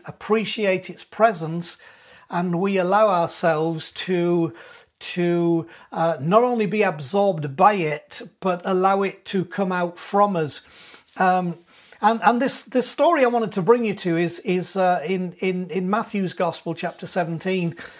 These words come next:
It's just three or four verses, but <clears throat> the story is that, uh, um, uh, taxes had become due. Now, you know, that's not a happy time for, for anybody. Taxes had become due, and, uh, the issue is that, uh,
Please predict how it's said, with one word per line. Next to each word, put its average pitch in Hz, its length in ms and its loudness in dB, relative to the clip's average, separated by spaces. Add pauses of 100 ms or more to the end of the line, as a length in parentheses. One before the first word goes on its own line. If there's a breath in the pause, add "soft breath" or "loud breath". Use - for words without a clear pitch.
(100)
It's - 100 -18
just 202 260 -4
three 233 160 4
or 220 40 4
four 196 260 2
verses, 196 500 2
but 151 320 -4 (380 loud breath)
<clears throat> 226 200 4
the 214 120 2
story 254 460 6
is 196 260 4
that, - 360 -2
uh, 185 300 2
um, 175 480 0 (160)
uh, 180 360 -4 (360)
taxes 202 460 -2
had 165 160 -4
become 160 380 0
due. 135 360 -2 (380 soft breath)
Now, 165 460 2
you 185 120 0
know, 160 140 2
that's 175 280 0
not 165 200 0
a 151 40 -4
happy 180 260 -2
time 170 340 -2
for, 165 260 -2 (240 loud breath)
for - 160 -4
anybody. 170 480 0
Taxes 233 600 0
had 185 200 0
become 180 420 -2
due, 175 480 0 (800 loud breath)
and, 208 400 2
uh, 208 80 4
the 220 220 2
issue 240 360 2
is 180 360 0
that, 185 400 -2
uh, 180 380 2